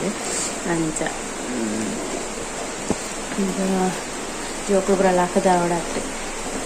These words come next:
నాకు లక్కీనే దొక్క ఛాయ కొరుతు. అట్లే ఒక యాళ్ళకి దండు, ఇదంతా ఒక్క పోపుని.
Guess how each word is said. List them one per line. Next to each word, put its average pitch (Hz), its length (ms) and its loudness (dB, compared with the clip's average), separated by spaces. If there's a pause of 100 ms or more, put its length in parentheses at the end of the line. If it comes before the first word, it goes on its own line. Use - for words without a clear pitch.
నాకు 175 200 0
లక్కీనే 180 680 4
దొక్క 190 220 6
ఛాయ 180 480 4
కొరుతు. 180 420 2 (960)
అట్లే 175 480 0 (920)
ఒక - 380 2 (320)
యాళ్ళకి 185 400 6
దండు, 165 340 4
ఇదంతా 175 340 0
ఒక్క 175 360 -2
పోపుని. 185 400 2